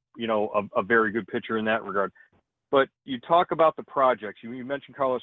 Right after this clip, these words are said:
Carrasco. When Mickey Callaway came, uh, you know, joined the, the major league club as the, the pitching coach, you know, he'd been with the organization for three years prior to that, and he was a, a minor league, uh,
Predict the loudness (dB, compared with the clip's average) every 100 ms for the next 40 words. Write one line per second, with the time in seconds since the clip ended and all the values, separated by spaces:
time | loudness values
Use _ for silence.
0 | -4 -4 -4 -8 -14 -18 _ _ _ _
1 | _ _ _ -12 -8 -8 -10 0 4 6
2 | 6 2 2 0 2 0 -4 -12 -20 _
3 | _ _ _ -20 -10 -6 -2 0 0 -6
4 | -14 -4 4 6 6 2 0 4 4 4
5 | 4 4 4 4 6 6 6 2 2 2
6 | 0 -4 _ 2 2 2 -2 2 2 -2
7 | _ _ _ _ 2 4 6 6 4 2
8 | 2 4 4 4 4 4 0 -12 -2 2
9 | 2 2 2 2 4 2 0 -2 -2 -10
10 | -8 -8 -8 _ _ _ _ _ -8 -4
11 | -2 -2 0 0 -2 0 2 4